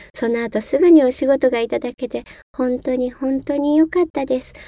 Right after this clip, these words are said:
ああ、私の明日はどうなるんだろう。ああ、でもレナスと一緒にどっかに行っちゃおうかな、みたいな感じです。いやいや、どこにも行きません、どこにも行きません。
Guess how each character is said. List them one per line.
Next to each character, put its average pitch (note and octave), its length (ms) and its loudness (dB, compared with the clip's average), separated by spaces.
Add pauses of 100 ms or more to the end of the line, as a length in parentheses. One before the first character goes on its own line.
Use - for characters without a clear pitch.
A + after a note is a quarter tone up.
(180)
あ C4+ 160 2
あ、 B3+ 40 -2
私 C4 380 -2
の C#4 140 0
明 C#4 80 -2
日 D4 200 -4
は C#4 160 2
ど C#4 160 0
う C#4+ 80 2
な C#4+ 120 -2
る C4 140 -2
ん A#3+ 60 -6
だ A#3 120 -8
ろ A3 180 -6
う。 G#3 40 -12 (200)
あ B3 160 -2
あ、 A3+ 40 -6
で B3+ 140 2
も B3 100 0
レ C4 160 4
ナ D#4+ 140 6
ス - 80 -12
と C4+ 100 -2
一 C4 80 2
緒 - 160 -4
に A#3 160 -2
ど C4+ 100 0
っ - 80 -2
か D4+ 120 0
に B3+ 140 -2
行 - 20 -12
っ - 100 -12
ち C4+ 100 -2
ゃ C#4+ 80 -2
お C#4 40 -4
う C4 40 -14
か C4 140 -4
な、 C#4 240 -2
み B3 140 -4
た B3 100 -4
い A#3+ 80 -4
な A3+ 140 -8
感 A3+ 200 -10
じ A#3+ 120 -10
で A#3+ 180 -6
す。 - 120 -18 (260)
い D#4 100 8
や A#4 140 8
い G#4+ 80 12
や、 G#4 100 10
ど E4 140 8
こ G4 100 10
に F#4 100 12
も F4+ 120 12
行 E4+ 80 4
き E4 60 4
ま F4+ 100 8
せ F4 120 8
ん、 E4 60 12
ど D#4+ 100 8
こ E4 100 6
に D#4 100 10
も D4+ 100 8
行 C#4 80 2
き D4 60 2
ま C#4 120 -2
せ C#4 140 4
ん。 B3+ 60 0